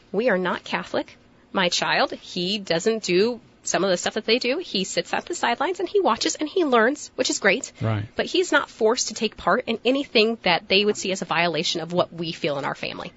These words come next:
Speaker 2: To the point, once again, with, uh, with school choice, you, you would be able to choose where you wanna go. And if there's a school that, that teaches that, you say, "I don't wanna go to that school." Simple as that.
Speaker 1: Exactly.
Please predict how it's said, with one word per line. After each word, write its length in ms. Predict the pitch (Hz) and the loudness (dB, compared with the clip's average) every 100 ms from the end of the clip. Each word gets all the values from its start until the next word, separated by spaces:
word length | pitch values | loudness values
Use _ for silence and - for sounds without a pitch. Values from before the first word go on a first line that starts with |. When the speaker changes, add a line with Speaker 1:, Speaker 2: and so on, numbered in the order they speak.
| - | 4
Speaker 2:
To 80 | 175 | 8
the 100 | 151 | 8
point, 260 | 160 160 131 | 10 8 10
once 180 | 139 | 8
again, 280 | 135 135 131 | 8 10 10
with, 560 | 123 127 127 113 - - | 10 8 8 4 0 4
uh, 260 | 123 113 - | 6 6 4
with 560 | 123 127 123 107 - 127 | 6 8 6 2 -4 0
school 240 | - 170 | 6 8
choice, 380 | 135 165 139 123 | 8 8 8 6
you, 160 | 135 123 123 | 4 4 4
you 160 | 127 147 | 8 8
would 120 | 139 | 8
be 200 | 120 120 | 8 8
able 160 | 123 | 6
to 100 | 127 | 4
choose 360 | 120 143 127 127 | 4 6 6 4
where 240 | 104 135 | 4 6
you 160 | 143 139 | 8 8
wanna 220 | 127 120 | 6 6
go. 260 | 110 117 180 | 6 4 4
And 80 | 160 | 2
if 60 | |
there's 160 | 120 120 | 2 0
a 60 | |
school 240 | 107 156 139 | 2 6 8
that, 160 | 131 104 - | 6 2 0
that 180 | 131 120 | 2 4
teaches 360 | 135 135 135 110 | 6 6 6 6
that, 240 | 120 240 | 4 4
you 60 | 147 | 0
say, 100 | 131 | 4
"I 160 | 131 | 8
don't 100 | 143 | 8
wanna 140 | 143 143 | 8 8
go 80 | |
to 80 | 147 | 8
that 140 | 156 160 | 6 4
school." 220 | 240 208 | 0 0
Simple 280 | - 139 147 | 2 2 2
as 80 | |
that. 240 | 147 220 - | 0 -2 -2
Speaker 1:
Exactly. 480 | 196 - 302 - | -2 0 0 0